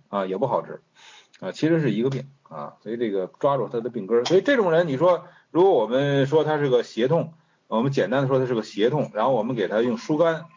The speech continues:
呃，这个止痛的方法行不行呢？肯定不行，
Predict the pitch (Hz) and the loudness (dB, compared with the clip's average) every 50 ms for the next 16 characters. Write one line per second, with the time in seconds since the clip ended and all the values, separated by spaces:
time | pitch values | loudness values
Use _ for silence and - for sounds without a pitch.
0 | _ - 104 101 101 95 - 113 110 104 98 98 95 95 92 - _ _ _ _ | _ -12 -10 -8 -8 -8 -6 -4 -6 -4 -2 -2 -2 -2 -4 -6 _ _ _ _
1 | - 120 113 214 226 170 123 135 127 123 98 - - 147 180 190 151 139 151 185 | -6 -4 0 2 0 2 2 0 0 0 -2 -4 -6 -4 -4 -2 -2 0 0 0
2 | 196 180 - - - - - _ - - 92 98 98 - - - 87 82 - | 0 -2 -4 -10 -20 -20 -20 _ -10 -6 -6 -4 -2 -4 -4 -4 -4 -6 -8